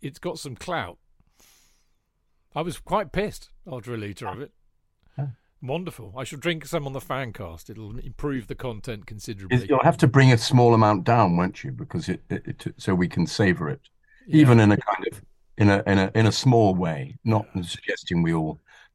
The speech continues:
Speaker 2: you know, you have a flagon and we all neck, neck it as quickly as possible, but just a small amount. It's like a kind of tasting you should have.
Speaker 1: I'm, I will,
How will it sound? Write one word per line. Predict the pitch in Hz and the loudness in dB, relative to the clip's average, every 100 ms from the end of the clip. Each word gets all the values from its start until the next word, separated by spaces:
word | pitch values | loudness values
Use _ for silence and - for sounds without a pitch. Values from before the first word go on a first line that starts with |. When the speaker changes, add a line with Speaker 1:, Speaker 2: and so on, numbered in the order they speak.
| - | -2
Speaker 2:
you | |
know, | 87 | -2
you | 80 80 | 0 -2
have | 87 78 | -2 -2
a | |
flagon | 78 - 92 78 71 | -4 2 2 2 -6
and | 85 82 | -4 -4
we | 80 | -2
all | 82 76 - _ _ - 110 117 107 - - _ - 117 | -2 -4 -8 _ _ -8 -8 -8 -12 -14 -20 _ -16 -10
neck, | - 87 95 - - | -4 0 0 -2 2
neck | 107 113 - | 2 2 -2
it | 85 | -6
as | 80 - | -6 -6
quickly | 95 92 | -8 -4
as | 80 - | -6 -4
possible, | 95 - 73 69 - - - - - | -6 -6 -10 -10 -16 -20 -20 -18 -8
but | 95 | -2
just | 113 110 | 0 0
a | - | -2
small | - 120 107 | 2 4 4
amount. | 98 101 87 85 | 4 2 0 -4
It's | 82 | 0
like | 104 - | 0 0
a | |
kind | 107 104 | -4 -2
of | 87 | -4
tasting | - 113 104 - 80 67 - | -4 -2 -2 -4 -12 -16 -14
you | - | -8
should | 80 - | -6 -8
have. | - 73 71 - _ - | -8 -8 -10 -12 _ -16
Speaker 1:
I'm, | 120 135 | -14 -12
I | 143 | -10
will, | 123 127 | -8 -10